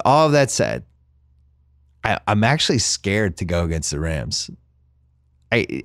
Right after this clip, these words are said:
I, th-, I do think there's a chance they could go start the season, like, ten and oh. So even though there's an overreaction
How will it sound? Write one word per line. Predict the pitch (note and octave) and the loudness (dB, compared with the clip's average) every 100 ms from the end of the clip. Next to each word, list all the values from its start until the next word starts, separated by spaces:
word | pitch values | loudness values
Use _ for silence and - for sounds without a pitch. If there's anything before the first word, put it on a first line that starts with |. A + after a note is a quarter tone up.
| - | -2
I, | A#2 | -2
th-, | - - | 0 -2
I | B2 | 0
do | A#2+ E3+ | 2 2
think | - G#3+ | 4 2
there's | D#3 C3+ A2 | 2 2 2
a | |
chance | - C3 A#2+ - | 0 0 0 0
they | G2+ | -2
could | F2+ G2+ | -2 -2
go | G2+ F#2 | 0 0
start | E2 - G#2 | 0 0 -2
the | - | -2
season, | F#2 G#2 F2+ G2 | -2 -2 0 0
like, | F2+ - | -2 -2
ten | A2+ G#2 | 0 2
and | F#2+ | 2
oh. | F#2 C#3 - _ _ _ _ - | 2 0 -2 _ _ _ _ -2
So | - | 2
even | D3 F#3+ | 4 6
though | G#3+ F3 | 4 4
there's | E3+ A#2+ | 4 2
an | B2+ | 4
overreaction | B2+ B2+ B2 A#2 B2 - D#3+ D#3 | 4 4 4 4 2 0 0 -2